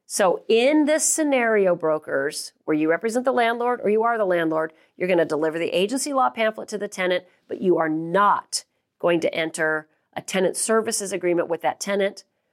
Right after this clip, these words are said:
If you did, it would change entirely the character of your representation of landlord.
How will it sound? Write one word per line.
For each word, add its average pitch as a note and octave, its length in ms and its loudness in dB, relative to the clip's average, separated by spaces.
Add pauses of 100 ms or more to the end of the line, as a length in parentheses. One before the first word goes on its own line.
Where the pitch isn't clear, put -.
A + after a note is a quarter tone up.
(380)
If A3+ 340 0
you A3+ 260 -4
did, G3 680 0 (640)
it G#3 140 2
would G3 160 0
change F3+ 340 -2
entirely G#3+ 640 0
the A3 80 -4
character F3+ 540 -2
of E3 160 -2
your E3 100 0
representation D#3 880 -6 (300)
of C#3+ 160 -6
landlord. E3+ 680 0